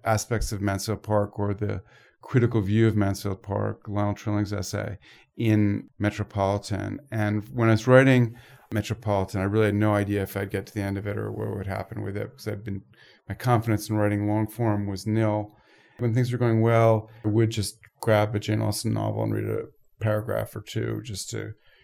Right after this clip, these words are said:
clear the head and get that wonderful tone she has, the wonderful,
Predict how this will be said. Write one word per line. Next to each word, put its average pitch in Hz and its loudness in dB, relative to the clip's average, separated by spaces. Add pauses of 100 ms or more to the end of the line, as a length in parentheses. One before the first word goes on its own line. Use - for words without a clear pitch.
(180)
clear 113 2
the 104 2
head 107 6
and 110 -2
get 107 -4
that 110 -2 (120)
wonderful 110 -4
tone 113 -2
she 107 -6
has, 107 -2
the 110 -8
wonderful, 107 -4